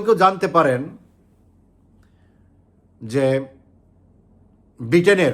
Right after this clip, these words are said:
পার্লামেন্টের পাঁচজন এমপি, অত্যন্ত প্রভাবশালী এমপি, উভয় পক্ষের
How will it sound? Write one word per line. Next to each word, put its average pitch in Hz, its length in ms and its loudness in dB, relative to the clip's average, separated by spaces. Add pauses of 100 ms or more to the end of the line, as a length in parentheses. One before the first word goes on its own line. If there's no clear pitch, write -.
(160)
পার্লামেন্টের 165 680 2
পাঁচজন 147 380 0 (1000)
এমপি, 151 400 -6 (720)
অত্যন্ত 190 420 -4 (140)
প্রভাবশালী 175 540 0 (100)
এমপি, 160 260 -8 (2000)
উভয় 240 280 4
পক্ষের 101 400 -10